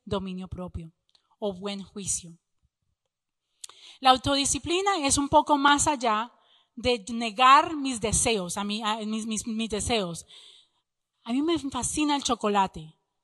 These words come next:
Un cake repleto de chocolate, así como que, "Uy, qué rico que esté esponjadito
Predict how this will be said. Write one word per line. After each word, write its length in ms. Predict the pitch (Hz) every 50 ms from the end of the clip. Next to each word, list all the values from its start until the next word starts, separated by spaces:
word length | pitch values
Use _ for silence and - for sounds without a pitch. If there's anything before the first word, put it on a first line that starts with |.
| _ _ _
Un 180 | - 240 269 262
cake 420 | - - - 294 302 302 - -
repleto 720 | 240 233 233 214 202 _ - 269 269 277 294 294 294 - 294
de 160 | 285 277 -
chocolate, 760 | - - 247 - - 208 208 214 233 254 - - - - 262
así 220 | 254 226 - 277 240
como 220 | - 294 277 269
que, 80 | - 220
"Uy, 260 | 214 240 262 262 233
qué 140 | - 247 220
rico 360 | 208 214 240 247 208 269 247
que 100 | - -
esté 140 | - - 220
esponjadito 760 | 190 - 226 233 226 247 240 214 208 214 220 - - 247 262